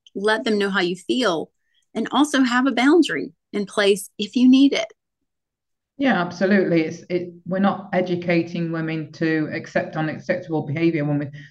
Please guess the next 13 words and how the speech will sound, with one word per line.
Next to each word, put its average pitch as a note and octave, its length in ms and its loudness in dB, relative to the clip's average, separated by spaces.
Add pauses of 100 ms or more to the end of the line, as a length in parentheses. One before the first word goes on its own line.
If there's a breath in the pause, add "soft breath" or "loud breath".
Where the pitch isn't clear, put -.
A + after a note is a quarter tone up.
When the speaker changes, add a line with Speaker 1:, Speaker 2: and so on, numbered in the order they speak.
Speaker 2:
talking E3 240 0
about D3+ 280 0
masculine D3 460 -2
and C#3+ 140 -6
feminine D3 400 0
energy, C#3+ 420 -4
especially D3 540 -6
in D3 100 -2
a D3 80 -6
conflict E3+ 380 -4
situation, C3+ 560 -4
are D#3+ 200 -4
we? C3+ 220 -2